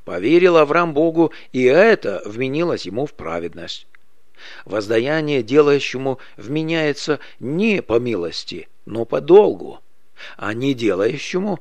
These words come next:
но верующему в того, кто оправдывает нечестивого, вера его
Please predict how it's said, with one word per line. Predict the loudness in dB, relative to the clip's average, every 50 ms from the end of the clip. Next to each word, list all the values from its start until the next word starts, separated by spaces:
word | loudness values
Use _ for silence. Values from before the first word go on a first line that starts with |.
| -8 -14 -20 -20 -20 -20 -14 -8
но | -2 0 2
верующему | 2 4 4 2 4 4 2 0 -2 -6 -6 -4 -4 -4
в | -2 -2
того, | -2 2 4 6 4 4 4 0 -16 -18 -18 -16
кто | -16 -8 -2 2 4 4 4 2 0
оправдывает | -4 -10 -8 -6 -4 -4 -2 -4 -4 -4 -6 -6 -6 -6 -8
нечестивого, | -10 -12 -12 -10 -10 -10 -10 -6 -2 0 0 2 2 4 4 4 2 0 -2 -16 -18 -16 -14 -10
вера | -4 2 4 4 4 4 4 0
его | -2 0 2 2 2 2 2